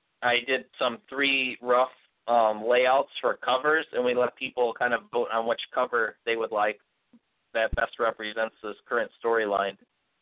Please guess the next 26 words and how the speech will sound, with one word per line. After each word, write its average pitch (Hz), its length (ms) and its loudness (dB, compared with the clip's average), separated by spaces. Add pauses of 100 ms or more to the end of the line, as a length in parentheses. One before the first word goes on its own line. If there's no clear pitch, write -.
So 107 180 0
that, 107 180 2 (260)
that 117 80 2
was 113 180 0
pretty 104 260 -8
fun 104 200 0
also. 101 520 -2
So 123 100 4
it's 123 120 -2
like 123 180 0
we're 127 140 -2
trying 147 360 2
to - 60 -14 (400)
keep 143 160 -2
everyone 131 500 2
as 120 120 -2 (120)
engaged 117 420 -4
and 120 100 -4
involved 110 500 2
as 113 160 -4
we 107 200 -10
can. 120 260 2
Now, 117 200 0
sometimes 135 480 0 (1200)
there's 123 300 2
a, 110 400 4